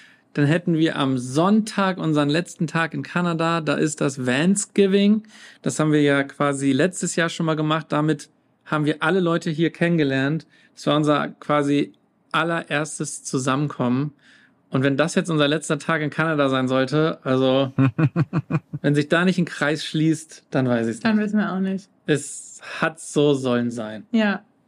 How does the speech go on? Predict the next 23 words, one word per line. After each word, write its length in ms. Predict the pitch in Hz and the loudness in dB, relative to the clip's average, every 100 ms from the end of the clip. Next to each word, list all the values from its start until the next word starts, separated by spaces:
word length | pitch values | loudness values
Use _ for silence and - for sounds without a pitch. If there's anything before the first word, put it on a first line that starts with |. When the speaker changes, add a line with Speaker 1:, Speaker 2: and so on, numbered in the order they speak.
| _ | _
Speaker 3:
aber 240 | 226 233 226 | -2 0 0
dann 180 | 240 | 2
wird's 180 | 240 240 | 0 0
auch 160 | 214 226 | -4 0
wirklich 340 | 247 240 220 | 0 0 -4
Zeit, 260 | - 214 208 | -2 -2 -2
dass 140 | 202 | -4
wir 60 | 214 | 0
loskommen, 520 | 202 208 208 202 156 | 0 0 -2 -2 0
Speaker 1:
Ja. 40 | 160 | 2
Speaker 3:
weil 320 | 196 190 175 | 4 4 2
Speaker 1:
<laughs> 20 | |
Speaker 3:
es 180 | - 170 | 0 0
ist 320 | - 254 - | 2 0 -2
kalt 380 | - 233 220 233 | -4 0 0 0
hier, 180 | 220 196 | 0 -2
Leute. 420 | 190 180 180 190 | -2 -4 -4 -2
Speaker 1:
Aber 100 | 143 | -2
es 80 | - | 0
Speaker 3:
Es 40 | |
Speaker 1:
wird 100 | 165 | 2
Speaker 3:
ist 120 | 233 302 | 4 4
Speaker 1:
kalt. 260 | 190 127 | 2 -2